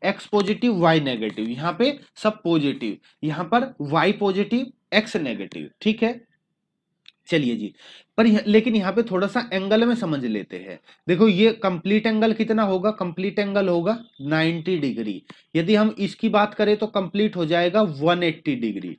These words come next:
ठीक है। चलिए देखो, यदि हम यहाँ पे बात करते हैं sine, cos, tan, इन सब की यदि हम बात करें, देखो जो इनके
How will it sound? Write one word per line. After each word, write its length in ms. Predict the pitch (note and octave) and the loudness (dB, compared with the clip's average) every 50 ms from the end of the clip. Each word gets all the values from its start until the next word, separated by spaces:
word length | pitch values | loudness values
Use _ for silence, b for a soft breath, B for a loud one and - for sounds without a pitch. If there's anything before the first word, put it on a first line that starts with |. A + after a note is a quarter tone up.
| _ | _
ठीक 220 | - F#3+ F3+ - G#3+ | -8 -8 -4 -2 -2
है। 140 | G#3+ A#3 A#3 B B B B B _ | -2 -2 -6 B B B B B _
चलिए 400 | - D3+ B2 G#2+ G#2 G2 F2+ - b b b b - | -2 -2 0 0 -2 -4 -6 -10 b b b b 0
देखो, 200 | G3+ G#3 A#3 A#3+ | 2 4 6 6
यदि 260 | A3+ A3 G3+ G#3+ A3 | 6 6 4 4 2
हम 180 | G3+ G#3+ A3 G#3+ | 2 2 0 0
यहाँ 160 | G3 F#3 F3+ | 0 -2 0
पे 120 | - A3 | 0 0
बात 280 | G3 F#3 F#3+ G3 G3 - | 2 2 2 0 0 -2
करते 280 | - G3 F3+ - G3+ | -4 -4 -4 -2 0
हैं 100 | G3+ G#3+ | 0 0
sine, 640 | G#3+ - - - - F3 E3+ E3+ F3 F#3 G3+ A3 A#3 A#3 - _ _ _ _ _ _ _ _ _ _ _ _ _ _ _ _ _ _ _ _ _ _ _ _ _ | -2 -4 -6 -4 -2 0 0 0 0 0 -2 -4 -6 -8 -12 _ _ _ _ _ _ _ _ _ _ _ _ _ _ _ _ _ _ _ _ _ _ _ _ _
cos, 380 | F#3 F#3+ F#3 F3+ F3+ F#3 G3 G3 - - - - - - _ _ _ _ _ _ _ _ _ _ _ _ _ _ _ _ _ _ _ _ _ _ _ - | 0 2 4 4 2 2 0 -4 -8 -14 -20 -20 -20 -20 _ _ _ _ _ _ _ _ _ _ _ _ _ _ _ _ _ _ _ _ _ _ _ 0
tan, 380 | F#3+ F3+ E3+ D#3+ E3 E3+ F3+ G3 F#3+ _ _ _ _ _ _ _ _ _ _ _ _ _ _ _ _ _ _ _ _ _ _ _ _ _ _ _ _ _ _ - | 2 2 2 2 0 -2 -4 -8 -14 _ _ _ _ _ _ _ _ _ _ _ _ _ _ _ _ _ _ _ _ _ _ _ _ _ _ _ _ _ _ 0
इन 180 | A3+ A3+ B3 A#3 | 2 2 2 2
सब 280 | - A#3+ G#3+ F#3 G#3+ | 2 0 0 0 0
की 140 | - B3 B3 | 0 2 2
यदि 160 | A#3 G#3+ A#3+ G3 | 4 4 4 2
हम 200 | G#3 A3+ A3+ G#3 | 2 2 2 2
बात 300 | G3+ F3 F3 C#4+ - - | 2 2 2 0 -2 -4
करें, 360 | - E3 B2 A2 G#2+ G2+ - - _ _ _ _ - | -4 -4 -4 -4 -6 -8 -12 -16 _ _ _ _ -4
देखो 240 | F#3 F#3+ - B3 A#3+ | -2 2 2 2 4
जो 140 | - A3+ A#3 A#3 A3 | 4 2 0 2 2
इनके 300 | A3 G#3+ A3+ A3 A#3 B3 | 2 2 2 2 2 2